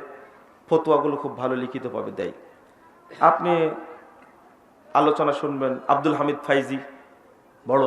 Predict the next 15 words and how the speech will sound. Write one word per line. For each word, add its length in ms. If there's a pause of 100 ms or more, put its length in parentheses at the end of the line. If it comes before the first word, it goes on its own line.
আলেম 280
একজন, 220 (1400)
আপনি 220 (280)
আলোচনা 400
শুনবেন 320 (600)
শহীদুল্লাহ 400
খান 200
মাদানী, 300 (1000)
আলোচনা 360
শুনবেন 240 (120)
তাদের 240
আলোচনাগুলো। 540 (840)
আর 80 (280)
আমরা 280 (100)
হলাম 340